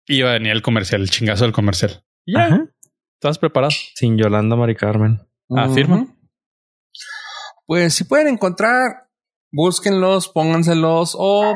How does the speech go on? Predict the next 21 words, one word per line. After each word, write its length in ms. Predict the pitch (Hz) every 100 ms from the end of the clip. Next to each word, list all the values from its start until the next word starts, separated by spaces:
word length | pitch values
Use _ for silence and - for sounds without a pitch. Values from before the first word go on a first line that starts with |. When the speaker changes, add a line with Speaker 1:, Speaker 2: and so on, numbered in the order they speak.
| 233
Speaker 3:
pues 340 | 233 - - _ _ _
reaccionen, 560 | 170 170 - 285 302 277
porque 240 | 233 -
yo, 80 | 190
por 120 | 240
ejemplo, 260 | 247 220 233
sí 140 | - 214
quiero 220 | 240 226
volver 280 | 208 170 180
a 80 |
ver 320 | 185 185 185 - - - - -
Captain 360 | 151 156 180
Planet. 360 | 151 135 127 117
Se 120 | 139
me 140 | 139
hacía 260 | 127 - 160
una 160 | 170 165
caricatura 460 | 151 135 123 120
muy 200 | 123 151
chingona 560 | 175 202 190 180 190 196
y, 440 | 180 151 131 113